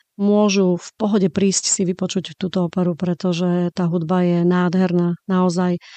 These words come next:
preslávená ária Marie Callasovej La Mamma Morta z filmu Philadelphia. Ja neviem, či som ja precitliveľa, ale ja plačem vždy pri tejto árii.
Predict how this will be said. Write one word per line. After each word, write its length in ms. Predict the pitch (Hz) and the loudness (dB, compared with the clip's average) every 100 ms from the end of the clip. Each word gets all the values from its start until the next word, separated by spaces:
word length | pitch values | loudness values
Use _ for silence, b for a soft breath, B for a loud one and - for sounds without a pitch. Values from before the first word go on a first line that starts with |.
| B - | B -2
preslávená 800 | 202 - 214 196 190 180 180 185 | 0 2 2 4 4 4 4 2
ária 240 | 190 185 | 2 2
Marie 320 | 180 180 190 | 2 2 0
Callasovej 560 | 175 185 185 - 180 180 | 0 0 -2 0 2 2
La 80 | 180 | 4
Mamma 320 | 175 185 185 | 4 4 4
Morta 560 | 175 170 180 - 185 175 | 4 2 0 -2 -2 -2
z 240 | - - | -4 -4
filmu 320 | 190 180 180 | 0 2 2
Philadelphia. 880 | - 185 185 175 170 - 190 175 170 B B B B _ 208 | 0 0 2 2 -2 -2 0 0 -2 B B B B _ 2
Ja 240 | 214 202 | 4 6
neviem, 320 | 196 190 185 | 4 4 2
či 160 | - 180 | 0 -2
som 160 | 202 | 0
ja 80 | 190 | 2
precitliveľa, 680 | 185 196 - 185 190 180 185 | 2 -2 -2 -2 0 2 2
ale 100 | 180 185 | 2 2
ja 80 | 185 | 0
plačem 400 | 190 175 - 175 | 0 -2 0 0
vždy 160 | 151 | -2
pri 160 | 170 175 | -6 -6
tejto 320 | 196 180 196 | -2 0 0
árii. 480 | 185 185 196 196 202 | 0 2 2 2 0